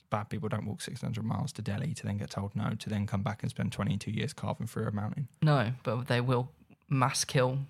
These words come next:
Speaker 2: people.
Speaker 1: They will do that sometimes.
Speaker 2: That probably has a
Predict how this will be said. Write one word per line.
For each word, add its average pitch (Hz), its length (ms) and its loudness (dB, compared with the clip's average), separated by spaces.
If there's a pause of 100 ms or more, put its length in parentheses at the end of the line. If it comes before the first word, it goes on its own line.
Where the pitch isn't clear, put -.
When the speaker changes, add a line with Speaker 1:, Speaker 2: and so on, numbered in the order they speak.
(240)
Speaker 2:
people. 123 380 -2 (280)
Speaker 1:
They 127 100 4
will 120 140 8
do 104 100 4
that 101 140 -2
sometimes. - 480 -8 (720)
Speaker 2:
That 143 240 4
probably 131 180 0
has 127 140 0
a 113 180 0